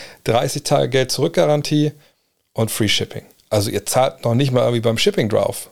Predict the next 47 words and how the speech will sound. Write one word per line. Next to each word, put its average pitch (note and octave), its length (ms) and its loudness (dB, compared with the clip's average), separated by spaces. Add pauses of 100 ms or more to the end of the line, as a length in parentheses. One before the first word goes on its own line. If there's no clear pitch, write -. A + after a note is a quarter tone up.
Sorry, D#3 320 2
D G2 120 -2
H G2+ 100 2
L G#2+ 180 0
und G#2 120 -4
Co. B2+ 300 0 (1120)
Ich B2+ 160 0
würd's C#3 200 2
machen. F#2+ 280 -4
Probiert's - 300 0
mal C3 140 2
aus. C3+ 340 0 (180)
Ich - 120 -12
denke, A#2+ 200 0
es A2+ 80 -4
ist - 40 -10
geil G#2 180 0
für - 140 -8
euch. A2+ 180 -2
Ich C3 160 -2
find's A#2+ 180 0
super. G#2+ 380 0
Ich - 160 -8
möcht's A2+ 180 -2
nicht - 140 -4
mehr G#2 80 0
missen G#2 200 -2
in G2+ 60 0
meinem F#2+ 200 0
Leben. G2 220 -2
Ich C#3+ 160 0
werd's G3 240 2
nicht C#3 140 0
mehr A2 100 0
missen A2 280 0
in G#2 40 -2
meinem G2 200 0
Leben. A2+ 240 0 (560)
Das A#2+ 160 0
kann A#2 100 0
ich G2+ 80 0
schon G2+ 140 -2
mal F2+ 80 -2
sagen. F#2 320 -4 (320)
Manscaped G2 400 -4
dot G#2 120 -8
com. G2 260 -8